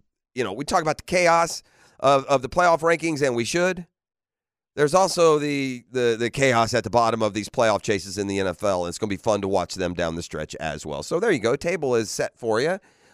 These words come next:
Uh, looking forward to our Tuesday favorites. Um, I'll tell you who is, uh, probably pretty fired up right now. There's a cat out at Ponte Vedra, big offensive lineman, was a big recruit. He ended up signing with Michigan.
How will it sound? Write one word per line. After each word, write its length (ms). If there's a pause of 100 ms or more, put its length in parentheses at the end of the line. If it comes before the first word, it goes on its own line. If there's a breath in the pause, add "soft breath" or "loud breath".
Uh, 140
looking 240
forward 400
to 140
our 120
Tuesday 380
favorites. 720 (1200 soft breath)
Um, 500
I'll 160
tell 160
you 140
who 180
is, 300
uh, 100
probably 300
pretty 360
fired 380
up 160
right 240
now. 300
There's 180
a 60
cat 260
out 140
at 40
Ponte 280
Vedra, 320
big 280
offensive 480
lineman, 440
was 100
a 60
big 180
recruit. 400
He 180
ended 280
up 200
signing 640
with 240
Michigan. 1120